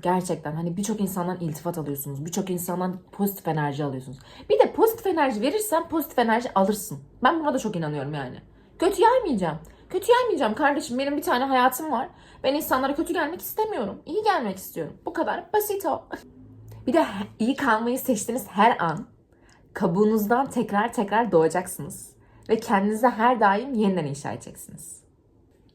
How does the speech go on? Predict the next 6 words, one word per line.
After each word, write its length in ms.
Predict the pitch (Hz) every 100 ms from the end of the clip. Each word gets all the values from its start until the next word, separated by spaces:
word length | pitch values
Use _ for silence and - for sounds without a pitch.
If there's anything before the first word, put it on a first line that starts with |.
| _
Yani 260 | 165 175 185
hep 260 | 247 262
pozitif 320 | 233 220 220 214
kalmayı 300 | 196 196 196
seçtiğiniz 720 | 196 - 196 196 - - - _ 175
zaman, 460 | 180 175 175 175